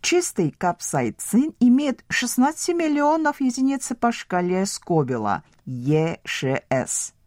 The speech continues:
Количество Е Ш С показывает, в каком количестве воды нужно растворить сухой экстракт перца, чтобы его жгучести перестала ощущаться. И чем выше этот показатель, тем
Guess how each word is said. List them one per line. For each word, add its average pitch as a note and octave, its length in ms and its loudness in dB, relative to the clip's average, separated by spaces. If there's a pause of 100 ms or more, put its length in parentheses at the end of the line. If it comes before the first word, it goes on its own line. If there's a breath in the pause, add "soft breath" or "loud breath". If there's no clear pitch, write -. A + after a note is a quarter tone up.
(120)
Количество D#3+ 600 0
Е D3 320 0
Ш D3 340 -2
С - 100 -4
показывает, D3 760 -2
в - 100 -12
каком C#4 380 -2
количестве C#4 760 -2
воды F3 560 0
нужно G#3+ 560 4
растворить E3+ 760 -2
сухой A3 640 -2
экстракт - 560 -2
перца, C3+ 640 -2 (440 loud breath)
чтобы B3+ 420 -2
его D3 260 2
жгучести G#3+ 1000 -2
перестала G#3 800 0
ощущаться. G3+ 1000 -2 (100)
И G#3 120 2
чем C#3+ 380 -2
выше E3+ 380 0
этот A2+ 260 -6
показатель, D#4+ 720 -2
тем G4 220 0